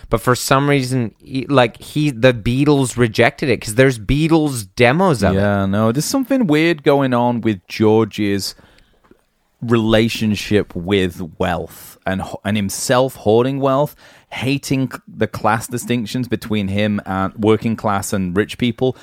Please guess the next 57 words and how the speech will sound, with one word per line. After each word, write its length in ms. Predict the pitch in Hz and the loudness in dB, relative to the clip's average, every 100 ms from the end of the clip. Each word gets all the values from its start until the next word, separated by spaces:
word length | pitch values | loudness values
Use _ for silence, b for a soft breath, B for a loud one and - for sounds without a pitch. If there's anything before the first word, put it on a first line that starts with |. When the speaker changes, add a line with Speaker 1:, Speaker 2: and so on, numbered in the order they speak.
| B - | B 2
Speaker 2:
but 120 | 110 | 4
also 260 | 110 110 | 4 0
at 60 | 92 | -2
the 80 | 95 | -2
same 280 | - 98 98 | -2 -2 -2
time 200 | 98 92 | -4 -4
hating 320 | 101 87 92 | -6 -6 -6
the 80 | 87 | -6
fact 320 | 95 90 - | -4 -4 -4
that 100 | 80 | -8
he's 220 | 95 87 | -8 -10
taxed. 640 | - - 98 - - - - | -10 -8 -8 -8 -14 -14 -8
It's 160 | 120 147 | -4 -2
a 40 | |
complicated 680 | - 165 151 147 127 104 98 | 0 -2 0 0 0 0 -2
thing. 240 | - 113 95 | 0 0 0
You 100 | 113 | -4
could 100 | 147 | -2
do 100 | 87 | 0
a 20 | |
whole 140 | 85 | -2
pod 240 | - 82 85 | 0 -2 -2
on 140 | 82 | -4
it. 120 | 76 _ _ _ b b b - | -8 _ _ _ b b b -12
Speaker 1:
Of 60 | |
course. 400 | - 131 131 - - | -6 -4 -6 -14 -4
And 100 | 120 | 0
then 120 | 120 | 2
Speaker 2:
Especially 220 | 135 127 156 | 2 2 0
Speaker 1:
you 40 | |
could 40 | |
Speaker 2:
when 100 | 117 | 2
Speaker 1:
do 60 | 117 | 2
a 20 | |
Speaker 2:
you, 60 | 107 | 4
Speaker 1:
whole 100 | 123 | 2
Speaker 2:
like 120 | - | 2
Speaker 1:
pod 180 | 120 120 | 2 4
on 140 | 120 113 | 2 0
the 80 | |
Manson 580 | 104 110 127 139 - 107 | 0 0 0 -2 -4 -4
shit 420 | 95 - 104 - - b b | -4 0 0 0 -6 b b
Speaker 2:
Yeah. 140 | 65 | -4
Speaker 1:
that 100 | 104 | -2
came 240 | - 110 | 0 0
out 160 | 107 127 | 2 2
of 100 | 135 | 2
that 180 | 92 80 | -2 -2
song, 300 | - 95 87 | -4 -2 -2
too. 20 | 85 80 | -2 -2
Speaker 2:
Exactly, 460 | 131 95 87 82 | -2 -2 -4 -2
yeah. 120 | 85 | -2
Well, 360 | 80 90 82 80 90 - | 0 0 0 -4 -8 -10
isn't 240 | 92 90 | -8 -6
that 140 | 98 | -6
more, 460 | 82 98 98 101 98 | -4 -4 -2 -2 -2
um, 480 | 95 95 95 95 | -2 -2 -4 -6